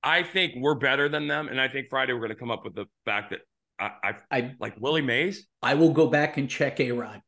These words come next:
Speaker 1: No, I, and I'm not doubting you. I'm just
Speaker 2: 'Cause
Speaker 1: calling
Speaker 2: no,
Speaker 1: the
Speaker 2: no, no, no.
Speaker 1: question
Speaker 2: I think
Speaker 1: source.
Speaker 2: A-Rod in his first year didn't come up until late. And
Speaker 1: Yeah.
Speaker 2: that's why
Speaker 1: No, no,
Speaker 2: I
Speaker 1: no. A-, and I don't know what, what, so, so, right. I don't know what first two seasons means.
Speaker 2: Uh, right.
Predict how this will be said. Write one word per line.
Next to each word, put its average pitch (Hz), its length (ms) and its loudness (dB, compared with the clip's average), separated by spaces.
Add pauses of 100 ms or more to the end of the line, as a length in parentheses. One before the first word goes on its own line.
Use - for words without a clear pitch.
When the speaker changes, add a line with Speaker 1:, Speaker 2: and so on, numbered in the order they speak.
(100)
Speaker 1:
No, 190 200 2
I, - 260 0
and 170 240 2
I'm 190 140 2
not 214 200 0
doubting 202 280 2
you. 165 300 0
I'm 147 180 -2
just 156 140 6
Speaker 2:
'Cause - 60 -6
Speaker 1:
calling 160 220 2
Speaker 2:
no, 185 60 8
Speaker 1:
the 208 60 8
Speaker 2:
no, 226 100 10
no, 214 180 8
no. 160 120 6
Speaker 1:
question 143 260 4
Speaker 2:
I - 40 -8
think 175 200 0
Speaker 1:
source. 156 120 4
Speaker 2:
A-Rod 160 300 2
in 143 80 -2
his 131 180 -2
first 160 380 -4
year 160 160 2
didn't 135 280 -2
come 127 260 -2
up 160 200 0
until 117 400 -4
late. 104 220 -8 (600)
And 185 80 4
Speaker 1:
Yeah. 190 120 6
Speaker 2:
that's - 220 -4
why 143 200 2
Speaker 1:
No, 214 120 8
no, 214 80 6
Speaker 2:
I - 20 6
Speaker 1:
no. 180 280 2
A-, 151 200 2
and 175 140 0
I 185 120 4
don't 202 200 -2
know 196 160 4
what, 185 240 0
what, 175 200 -4 (240)
so, 175 300 2
so, - 380 -2
right. 160 300 2
I 165 80 2
don't 190 140 -2
know 196 80 4
what 165 160 -2
first 180 260 -4
two 180 120 -4
seasons 151 500 -2
means. 113 300 -6 (220)
Speaker 2:
Uh, 139 220 -2 (160)
right. 135 340 4